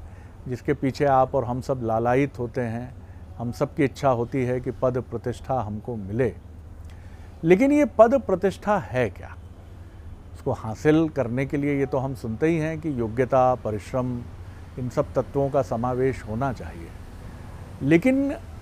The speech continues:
क्या ये इन्हीं के लिए बने हैं? क्या इसी दृष्टि से और इसी सोच के साथ हम पद और प्रतिष्ठा को हासिल कर सकते हैं? या पद प्रतिष्ठा का आशय कुछ और भी है, जिसे हम शायद ठीक से समझते नहीं हैं? सनातन परंपरा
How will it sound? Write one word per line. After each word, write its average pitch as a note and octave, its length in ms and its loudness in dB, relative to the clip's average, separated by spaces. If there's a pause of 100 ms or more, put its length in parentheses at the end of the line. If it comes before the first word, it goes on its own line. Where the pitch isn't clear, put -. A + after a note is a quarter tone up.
(400)
क्या G#3+ 140 12
ये A#3 260 10
इन्हीं D3 320 2
के G3+ 120 6
लिए A3 200 6
बने F#3+ 300 4
हैं? E3+ 380 -4
क्या D#3+ 280 6 (140)
इसी F3+ 220 0
दृष्टि D3+ 420 2
से F#3+ 200 2
और F3 140 2
इसी F3 440 -2 (100)
सोच D3 240 2
के F3 140 2
साथ D#3+ 220 4
हम D#3 280 -4
पद D3+ 140 2
और E3 100 4
प्रतिष्ठा C#3+ 500 -4
को E3 120 -4
हासिल C#3+ 360 -2
कर D3+ 140 -4
सकते D3 320 -8
हैं? C#3+ 360 -8 (320)
या G#3+ 120 8
पद A#3+ 380 6
प्रतिष्ठा G3 540 0
का A#3 120 0
आशय G3 500 0
कुछ G3+ 280 -2 (140)
और D3 200 8
भी F2+ 120 -4
है, - 200 -12 (680)
जिसे C#3 220 2
हम F3+ 180 4
शायद F#3 420 4 (260)
ठीक E3+ 200 2
से G3 120 -2
समझते C3 480 -2
नहीं A2+ 140 -2
हैं? F#2 280 -12 (520)
सनातन E3 500 6
परंपरा E3+ 580 8